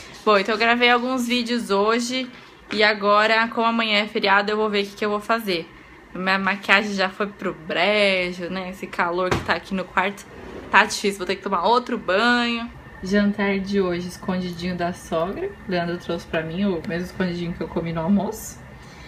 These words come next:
E eu ainda não sei o que eu vou fazer hoje, mas vou comer um escondidinho agora.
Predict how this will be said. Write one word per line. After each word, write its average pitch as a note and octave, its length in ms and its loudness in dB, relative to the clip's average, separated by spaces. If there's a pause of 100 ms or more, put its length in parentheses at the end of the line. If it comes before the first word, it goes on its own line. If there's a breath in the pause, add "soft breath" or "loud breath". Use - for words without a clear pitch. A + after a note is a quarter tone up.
(460 loud breath)
E A#3+ 540 -2
eu B3 100 0
ainda A#3+ 240 0
não C4 180 -2
sei D4+ 220 0
o C#4+ 40 -10
que - 80 -6
eu D#4+ 60 -2
vou D#4+ 100 -2
fazer E4+ 300 0
hoje, G#3+ 260 2
mas G#3+ 280 2
vou A3 100 -4
comer A3+ 260 2
um A3 60 0
escondidinho B3 680 0
agora. G#3 320 0